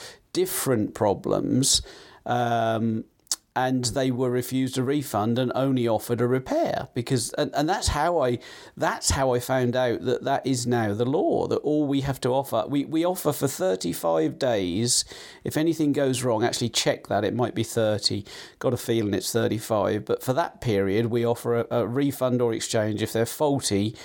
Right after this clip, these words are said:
within that time. After that, it is repair. We, we can offer a repair, a replacement, or a refund at our discretion, not the customer's,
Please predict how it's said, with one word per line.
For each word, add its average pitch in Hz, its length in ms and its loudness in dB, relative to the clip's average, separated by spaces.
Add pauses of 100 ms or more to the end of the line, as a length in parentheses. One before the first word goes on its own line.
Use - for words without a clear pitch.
(200)
within 120 380 2
that 113 220 -2
time. 110 380 0 (580)
After 147 380 2
that, 113 360 2
it 120 180 0
is 117 320 2
repair. 135 680 0 (100)
We, 131 220 0
we 156 260 0
can 156 160 0
offer 139 640 0
a 135 80 2
repair, 127 720 0
a 107 60 0
replacement, 113 600 0
or 113 160 2
a 110 40 2
refund 110 520 2
at 113 160 0
our 120 240 0
discretion, 107 720 -4 (400)
not 113 240 0
the 101 80 -2
customer's, - 720 -2